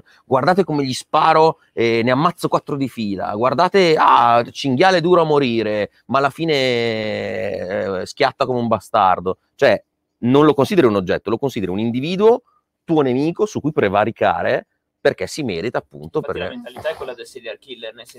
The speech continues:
Speaker 1: Assolutamente,
Speaker 2: che,
Speaker 1: esatto.
Speaker 2: nel senso che tu hai bisogno che l'altro abbia delle emozioni e una volontà, altrimenti non ci sarebbe gusto sottrarre vita.
Speaker 1: Esatto.
Speaker 2: Ammazzare attraverso anche la caccia o la selezione, eccetera, non dà la stessa soddisfazione di mangiare la carne, cioè non credo che ci sia alcun tipo di soddisfazione nell'ammazzare animali in un allevamento intensivo. Sì, magari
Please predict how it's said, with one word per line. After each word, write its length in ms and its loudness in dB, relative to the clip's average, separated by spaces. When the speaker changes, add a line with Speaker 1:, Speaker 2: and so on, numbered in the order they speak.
Speaker 1:
Assolutamente, 500 2
Speaker 2:
che, 60 -2
Speaker 1:
esatto. 240 2
Speaker 2:
nel 100 -14
senso 200 -20
che 100 -16
tu 120 -12
hai 60 -6
bisogno 360 -12
che 80 -16
l'altro 340 -4
abbia 160 -10
delle 160 -14
emozioni 400 -14
e 60 -10
una 80 -10
volontà, 440 -8
altrimenti 540 -10
non 140 -12
ci 100 -14
sarebbe 320 -6
gusto 340 -14
sottrarre 440 -6
vita. 340 -2
Speaker 1:
Esatto. 320 4
Speaker 2:
Ammazzare 840 2
attraverso 440 -6
anche 140 -12
la 100 -4
caccia 400 0
o 40 -4
la 80 -6
selezione, 440 -14
eccetera, 480 -8
non 380 -12
dà 120 2
la 60 0
stessa 260 -16
soddisfazione 800 -12
di 260 -14
mangiare 400 -2
la 120 0
carne, 520 -2
cioè 180 -2
non 160 -6
credo 240 -2
che 60 -10
ci 100 -14
sia 120 0
alcun 180 -4
tipo 180 -8
di 60 -10
soddisfazione 720 -6
nell'ammazzare 840 0
animali 420 -4
in 60 -10
un 80 -6
allevamento 420 -6
intensivo. 480 -10
Sì, 140 -8
magari 360 4